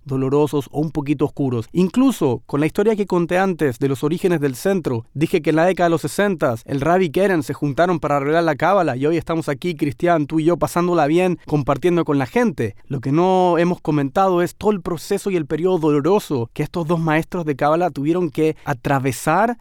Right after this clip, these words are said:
para poder hacer posible esto, porque de que hubo momentos dolorosos, los hubo. Hubo amigos que desaparecieron, hubo rechazo de comunidades e incluso fueron golpeados muchas veces físicamente. Keren terminó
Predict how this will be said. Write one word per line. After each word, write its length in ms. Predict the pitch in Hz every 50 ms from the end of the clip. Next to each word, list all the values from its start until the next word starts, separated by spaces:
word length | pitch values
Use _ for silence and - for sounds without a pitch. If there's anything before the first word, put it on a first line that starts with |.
| - -
para 180 | - 139 139
poder 220 | 120 139 147 160 165
hacer 240 | 160 - 175 156
posible 480 | - - 151 - - 151 147 147 143 135
esto, 340 | 127 - - - 107 107 - -
porque 300 | 139 - 117 - 131 127
de 120 | 131 127
que 160 | 120 139 139
hubo 200 | 156 190 214 226
momentos 380 | 214 202 196 214 220 190 208 185
dolorosos, 640 | 185 175 170 170 190 208 202 - 214 220 214 - -
los 240 | - 127 127 117 -
hubo. 320 | 147 135 127 113 107 113 - - -
Hubo 480 | - - 135 135 139 139 139 135 - - - -
amigos 460 | - 135 131 156 185 180 180 202 -
que 100 | - 175
desaparecieron, 760 | 165 156 - 170 143 156 151 156 147 - 170 170 165 175 170 156 -
hubo 220 | 156 151 151 151
rechazo 540 | 135 135 127 120 - - 180 - - 196 180
de 80 | 170
comunidades 720 | 147 170 160 160 160 156 156 147 156 180 190 202 202 - -
e 100 | - 151
incluso 400 | 147 147 131 - 202 226 208 214
fueron 240 | - - 208 214 208
golpeados 440 | 185 175 143 - 175 175 185 196 165
muchas 320 | 165 175 175 - 185 160
veces 220 | 165 175 160 151 -
físicamente. 840 | - - 202 - - 208 160 175 165 165 190 202 190 135 - 131 120
Keren 260 | - 160 170 175 170
terminó 500 | 165 143 147 147 147 156 165 180 190 180